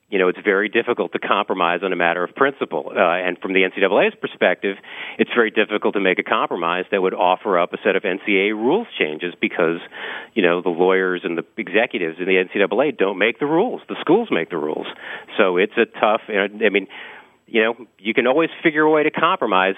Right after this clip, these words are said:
but this is, it will require a lot of creativity and, uh, a lot of time and effort. And I think so far everybody's position is, "Let's see what happens with this judge, and if we don't like this outcome, we'll appeal it to the next, to the next level."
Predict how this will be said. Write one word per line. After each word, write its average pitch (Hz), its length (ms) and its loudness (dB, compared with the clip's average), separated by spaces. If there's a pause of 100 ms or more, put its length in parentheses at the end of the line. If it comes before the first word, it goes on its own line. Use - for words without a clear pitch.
(120)
but 98 320 0
this 104 180 -2
is, 110 220 -2
it 113 160 0
will 98 100 6
require 110 460 2
a 98 40 0
lot 101 220 4
of 110 100 -4
creativity 120 1000 0 (360)
and, 95 380 0
uh, 95 60 2
a 90 260 2
lot 98 220 4
of 101 120 -4
time 107 300 -2
and 101 80 0
effort. 107 340 0
And 92 240 -2
I 90 60 2
think 101 260 -2
so 113 240 2
far 92 240 4
everybody's 92 440 0
position 98 420 -2
is, 90 140 0 (400)
"Let's 95 140 2 (120)
see 117 80 4
what 95 140 4
happens 101 320 0
with 95 160 -6
this 101 160 -2 (100)
judge, 98 360 0
and 87 200 -6
if 85 80 -12
we 95 80 2
don't 98 160 2
like 90 220 2
this 107 180 0
outcome, 101 400 0
we'll 98 140 0
appeal 107 280 0
it 113 120 -2
to 117 60 -12
the 135 80 2
next, 165 260 -2 (260)
to 127 80 0
the 113 80 0
next 147 300 -2
level." 76 360 -6